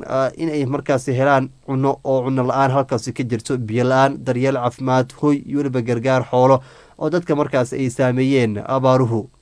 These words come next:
Dhaqaalaha badan ayaa markaasi loo baahan yahay inay deg deg si ah, ah, looga hortago dhegeystayaal khasaaraha ballaaran ee nafeed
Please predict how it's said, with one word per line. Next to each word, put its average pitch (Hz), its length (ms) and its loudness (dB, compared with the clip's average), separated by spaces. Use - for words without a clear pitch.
Dhaqaalaha 120 640 2
badan 127 480 -2
ayaa 127 340 0
markaasi 123 480 -2
loo 127 160 2
baahan 127 380 0
yahay 123 240 0
inay 127 380 -2
deg 127 300 -4
deg 117 240 -4
si - 240 -10
ah, 117 240 -2
ah, 113 200 -2
looga 143 400 2
hortago 131 640 2
dhegeystayaal 120 1120 -2
khasaaraha 123 540 2
ballaaran 123 600 0
ee 127 140 -2
nafeed 127 480 -2